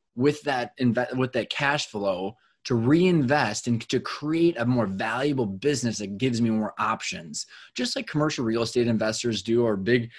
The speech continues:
real estate investment trusts. I mean, like, it's that mindset that then says, "Okay, well, uh, yes, I'm gonna have to hire Nick if you wanna become my G M for two hundred grand. That's gonna come out of my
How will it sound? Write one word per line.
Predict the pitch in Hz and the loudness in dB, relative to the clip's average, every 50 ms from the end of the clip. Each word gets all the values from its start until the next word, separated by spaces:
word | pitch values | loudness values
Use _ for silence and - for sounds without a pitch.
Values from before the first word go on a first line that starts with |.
| - - _ - | -20 -20 _ -2
real | 113 120 123 127 | 2 2 4 4
estate | 123 - - 127 | 2 2 0 0
investment | 117 107 107 101 - 120 107 92 | 2 2 0 -2 -2 -2 -4 -4
trusts. | - - 98 98 107 - - | -4 -4 -4 -4 -4 -2 -2
I | 131 | 0
mean, | 131 131 | 0 0
like, | 131 123 117 117 - - _ _ _ _ - | 0 0 -2 -6 -10 -20 _ _ _ _ -4
it's | - - - | -4 -4 -2
that | 143 131 120 | -4 -2 0
mindset | 120 120 123 123 139 170 180 175 - - 110 98 92 95 - - _ _ _ _ _ _ _ _ _ - - - | 2 2 2 2 4 2 2 2 0 -2 -4 -4 -4 -4 -6 -10 _ _ _ _ _ _ _ _ _ -12 -6 -2
that | 135 127 110 | -2 -2 0
then | 139 139 139 | 0 0 0
says, | 127 - 135 120 | 0 0 0 2
"Okay, | 143 156 151 - 143 123 | 2 0 0 0 0 0
well, | 120 117 117 120 117 117 117 - - _ _ _ _ _ _ _ _ _ - - | 2 2 4 4 4 4 2 -2 -8 _ _ _ _ _ _ _ _ _ -14 -14
uh, | - - | -10 -4
yes, | 156 156 165 165 156 - | 0 2 2 2 2 0
I'm | 147 139 | 0 2
gonna | 135 127 127 | 2 2 2
have | 127 127 120 120 | 2 0 -2 -2
to | 117 107 | -4 -6
hire | 101 120 117 120 117 110 104 | -4 -2 -2 0 0 0 0
Nick | 98 110 113 120 113 - | 0 0 0 0 -2 -4
if | 104 110 | -4 -2
you | 117 120 | -2 -2
wanna | 117 113 107 | -2 -2 -2
become | 101 107 107 - 123 113 107 | -2 -4 -4 -4 -2 -2 -2
my | 104 101 98 95 95 98 95 | -2 -2 -2 -4 -4 -4 -4
G | 95 104 123 123 123 | -4 -2 0 2 2
M | 123 110 95 95 98 92 - | 2 2 0 -2 -4 -4 -6
for | - 107 | -8 -10
two | - - 123 120 | -6 -4 -2 -2
hundred | 107 98 90 82 73 | -2 -2 -4 -8 -10
grand. | - 143 160 139 107 95 95 110 - _ - - _ - | -8 -6 -4 -4 -4 -4 -6 -8 -10 _ -20 -14 _ -6
That's | 131 - - | -6 -4 -2
gonna | 143 113 | -2 -4
come | - - 127 120 | -2 -2 -2 -2
out | 131 147 | -2 -2
of | 151 | -2
my | 139 123 107 | -2 -4 -4